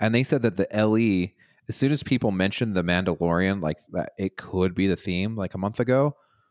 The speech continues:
distributors have had lists that are fifty plus people for almost a month now. Like, these were sold out before even it was officially announced. This is ridiculous. Like, this is,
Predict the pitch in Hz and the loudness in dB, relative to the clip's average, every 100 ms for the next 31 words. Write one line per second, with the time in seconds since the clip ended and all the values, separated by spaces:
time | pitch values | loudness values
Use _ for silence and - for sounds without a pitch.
0 | _ _ _ 110 - 143 151 107 98 107 | _ _ _ -6 0 2 4 2 2 -4
1 | 90 101 92 95 - 104 107 104 - - | 0 2 0 -2 -4 0 2 2 -4 -10
2 | - - _ - 101 98 - 110 - 101 | -12 -14 _ -2 2 2 2 -2 -2 -8
3 | - 101 87 - - 98 85 73 - _ | -2 0 -2 -6 -6 -4 -2 -4 -6 _
4 | _ _ _ _ - 117 113 113 113 123 | _ _ _ _ 0 0 2 0 0 0
5 | 180 - 82 73 73 98 110 - 151 165 | -2 -4 -4 -4 -2 0 0 0 2 2
6 | 151 151 135 123 123 113 - 120 120 120 | 0 0 2 2 2 -2 0 0 2 0
7 | 117 113 - _ _ _ _ _ _ 131 | -2 -6 -10 _ _ _ _ _ _ 0
8 | 131 120 113 110 - 120 107 - 131 123 | 2 4 2 0 -4 0 0 0 -2 0
9 | - 123 117 104 95 92 98 110 87 - | 0 0 0 0 -2 -2 -2 -2 -2 -2
10 | 147 185 - 120 107 - 76 60 - 98 | -2 -2 0 2 2 0 -4 -4 -2 -2
11 | - 139 143 127 104 - | 0 0 2 0 0 -8